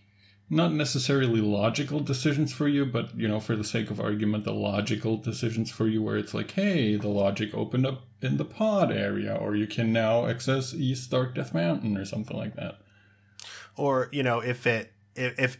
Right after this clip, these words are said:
Speaker 2: every single item check is a box and you click it when you have seen it,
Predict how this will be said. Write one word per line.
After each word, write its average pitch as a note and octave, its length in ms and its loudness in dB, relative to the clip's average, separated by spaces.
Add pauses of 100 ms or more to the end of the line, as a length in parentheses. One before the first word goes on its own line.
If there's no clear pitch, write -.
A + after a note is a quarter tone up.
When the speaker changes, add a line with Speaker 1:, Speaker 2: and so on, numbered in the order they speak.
Speaker 2:
every C#3 380 4
single B2 420 0
item A2+ 280 0
check G#2+ 440 -4
is G#2+ 440 -6
a A2 80 -4
box G#2 640 4
and A2 160 -2
you A2 100 -4
click B2+ 300 -2
it A2 120 -2
when A2 160 0
you G#2+ 140 -4
have A2 240 2
seen A2+ 280 -2
it, G2+ 200 -8